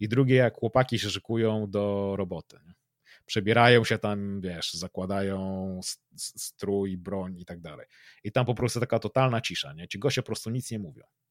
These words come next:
I to jest właśnie różnica pomiędzy, wiesz, wojskiem z poboru,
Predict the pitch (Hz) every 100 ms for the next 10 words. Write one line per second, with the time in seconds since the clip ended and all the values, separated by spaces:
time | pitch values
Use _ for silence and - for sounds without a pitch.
0 | _ _ - - - 101 151 139 135 135
1 | 120 101 139 127 110 107 110 107 107 101
2 | 92 85 80 - - - - _ 117 101
3 | 107 135 131 - 117 110 104 - 101 117
4 | 127 117 120